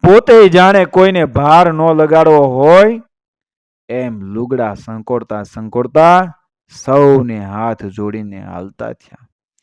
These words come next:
ઓહો હો હો, આવો માણસ મેં કોઈ દી જોયો નથી. એની હાજરીનો કોઈ કરતા કોઈ ભાર જ ન લાગે. આ ઢીલી બહેન એ સો વર્ષનું આયુષ્ય ભોગવીને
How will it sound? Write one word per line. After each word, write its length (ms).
ઓહો 400
હો 220
હો, 300
આવો 300
માણસ 400
મેં 180
કોઈ 340
દી 160
જોયો 440
નથી. 440
એની 180
હાજરીનો 720
કોઈ 280
કરતા 460
કોઈ 280
ભાર 600
જ 160
ન 400
લાગે. 420
આ 120
ઢીલી 400
બહેન 480
એ 40
સો 460
વર્ષનું 680
આયુષ્ય 440
ભોગવીને 600